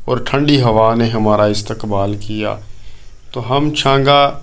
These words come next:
नर्सरी की तरफ गामजन हैं। तो व्यूअर्स, ये बांसों की टनल में से गुज़रते हुए हम छांगा न-, नर्सरी जा रहे हैं। तो यहाँ पर बहुत ही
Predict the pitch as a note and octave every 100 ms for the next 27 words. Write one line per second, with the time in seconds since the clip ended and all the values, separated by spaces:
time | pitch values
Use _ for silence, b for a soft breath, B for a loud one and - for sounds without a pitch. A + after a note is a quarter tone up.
0 | - C3 B2+ B2+ - C#3 C#3+ - B2+ -
1 | A#2+ A#2 - - A2 A2 A#2 C3 B2+ B2
2 | A#2+ B B B B - A#2 C3+ C#3 C3+
3 | C3+ C#3 B2 A#2+ A#2+ B2 C#3 C3+ C#3 B2+
4 | - B2+ C3 C#3+ C#3+ C3+ - C3 A#2 A#2
5 | B2 B2+ C3+ B2+ A#2 A#2 A#2 A#2+ B B
6 | - - A#2 A#2 - A#2 A#2 A#2+ A2+ A2+
7 | A#2+ A2+ A2+ A2 B2 A#2+ A#2 G#2+ G#2+ A2
8 | A2+ A2+ A2+ A2 B B B B - -
9 | B2 B2 C3+ D3 D3 C#3 B2 B2 C3+ C3
10 | C#3